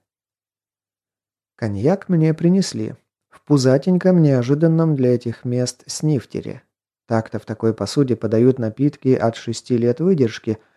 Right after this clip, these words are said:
а жидкость, что была в него налита, и половины не насчитывала. Но приятно, чёрт побери. Обычная пища.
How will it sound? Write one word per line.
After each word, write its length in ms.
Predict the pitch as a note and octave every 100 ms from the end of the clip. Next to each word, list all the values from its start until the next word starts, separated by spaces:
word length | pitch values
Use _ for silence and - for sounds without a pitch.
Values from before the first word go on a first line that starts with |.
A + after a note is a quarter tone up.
| _ _
а 160 | - A2+
жидкость, 520 | A2 G3 G#3 - A2+
что 220 | - -
была 260 | A#2+ C3 C3
в 80 | A#2+
него 220 | C3 A#2+
налита, 460 | A#2+ A2+ G#2+ G2+ G2+
и 220 | - G3
половины 640 | G3 C3+ A#2+ B2 E3 B2+
не 140 | A#2
насчитывала. 800 | G#2+ A2 - A2 G2+ G2 G2 F#2+ - _ -
Но 380 | G2+ G2 A#2 B2
приятно, 640 | - G3+ B2+ C3 - G3+
чёрт 320 | - B2+ -
побери. 400 | - G#2+ A#2+ G#2 _ _ _ _ _ _ _ _ _ _ _ _ _ _ _ _ _ _ _ _
Обычная 600 | A#2+ C3+ G#3 - F3 D3+
пища. 580 | C#3+ B2 G#2+ - -